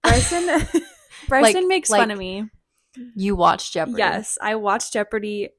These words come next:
Speaker 1: So he makes fun of me because sometimes, like, when we're making dinner or di-, like, or feeding the girls or something, I'll just turn on the T V, and if I notice that Jeopardy's on, 'cause we have YouTube T V, and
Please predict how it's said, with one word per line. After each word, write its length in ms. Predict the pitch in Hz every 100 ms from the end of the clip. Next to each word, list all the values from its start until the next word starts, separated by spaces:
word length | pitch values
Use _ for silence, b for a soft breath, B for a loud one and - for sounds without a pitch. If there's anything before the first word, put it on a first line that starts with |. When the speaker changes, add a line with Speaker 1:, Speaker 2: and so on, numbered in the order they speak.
| 220
Speaker 1:
So 340 | - 247 233
he 220 | 220 214 269
makes 240 | 285 277
fun 180 | 247 233
of 60 |
me 120 | 226 214
because 300 | 208 233 220 - _
sometimes, 600 | 214 240 233 269 294 277
like, 160 | 262 262
when 240 | 226 220
we're 280 | 208 202 202
making 300 | 190 196 220
dinner 300 | 196 190 190
or 160 | -
di-, 120 | 185 - _
like, 260 | - - _ _ _ _
or 160 | 208 214
feeding 400 | 202 - 220 226
the 80 | 220
girls 240 | 196 185
or 60 | 190
something, 340 | 190 190 196 185
I'll 80 |
just 200 | 190 196
turn 80 | 220
on 100 | 208
the 100 | 214 208
T 180 | - 190
V, 200 | 185 -
and 100 | 185
if 140 | 190
I 100 | 185
notice 380 | 190 185 190 202
that 80 | 202
Jeopardy's 400 | 190 - 196 190
on, 220 | 143 147
'cause 140 | - -
we 80 |
have 100 | 196
YouTube 360 | 185 175 - 196
T 120 | -
V, 180 | - 127 - B
and 80 | B